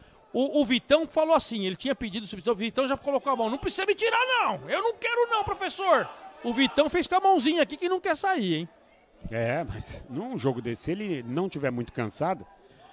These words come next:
Speaker 2: ninguém quer sair, né? Tá fazendo uma partidaça o Vitão. Olha a Briosa. Tentativa do gol de empate. Ele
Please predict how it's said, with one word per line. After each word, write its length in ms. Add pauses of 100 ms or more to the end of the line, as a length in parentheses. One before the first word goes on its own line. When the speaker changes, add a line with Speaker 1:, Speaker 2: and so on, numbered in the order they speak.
(380)
Speaker 2:
ninguém 260
quer 160
sair, 320
né? 100
Tá 140
fazendo 320
uma 140
partidaça 680
o 40
Vitão. 440 (2750)
Olha 140
a 40
Briosa. 560 (960)
Tentativa 580
do 100
gol 140
de 140
empate. 600 (2500)
Ele 400